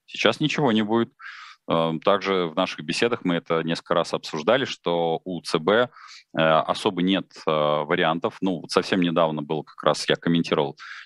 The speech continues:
я как раз нахожусь в студии с, э, рядом с Яном Артом, он у меня просто в другом ка-, кабинете. А, вы когда си-, многие сидели и слушали нашу беседу, она была ровно за сутки до того, как, а, Центральный банк,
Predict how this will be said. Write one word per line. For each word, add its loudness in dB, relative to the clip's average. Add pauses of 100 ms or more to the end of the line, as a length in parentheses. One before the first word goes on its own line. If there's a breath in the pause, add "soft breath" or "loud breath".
я 2
как -2
раз 0
нахожусь -2
в -10
студии 0
с, 0
э, 2
рядом 2
с -6
Яном 2
Артом, 2
он -2
у -12
меня -2 (320 loud breath)
просто 0
в -4
другом 2
ка-, 0
кабинете. 0 (420 loud breath)
А, 2
вы -2
когда 0
си-, -2
многие 0
сидели 0
и -6
слушали 0 (340 loud breath)
нашу 0
беседу, 2
она 2
была 2
ровно 0
за 2
сутки -4
до -2
того, 2
как, -4 (180)
а, 4
Центральный 0
банк, 0